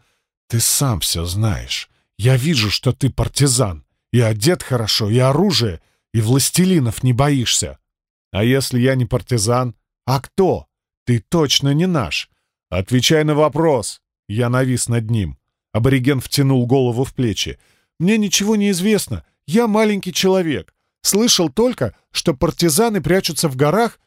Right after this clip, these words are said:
и воюют с даргафнами, но я их никогда не видел".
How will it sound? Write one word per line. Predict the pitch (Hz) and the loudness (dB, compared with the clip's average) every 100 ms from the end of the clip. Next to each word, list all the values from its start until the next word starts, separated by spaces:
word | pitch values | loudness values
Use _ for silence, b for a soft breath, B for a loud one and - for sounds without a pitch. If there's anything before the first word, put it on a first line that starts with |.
| - | -2
и | 143 | 0
воюют | 156 180 247 202 | 2 2 0 0
с | 123 | 2
даргафнами, | 196 170 156 160 - 139 120 95 _ _ | 0 2 2 2 0 -6 -6 -8 _ _
но | 135 | -2
я | 165 233 | 2 2
их | 208 165 | 0 -2
никогда | 165 170 151 208 | -2 0 2 0
не | 170 | 0
видел". | 175 196 107 80 | -2 -2 -2 -4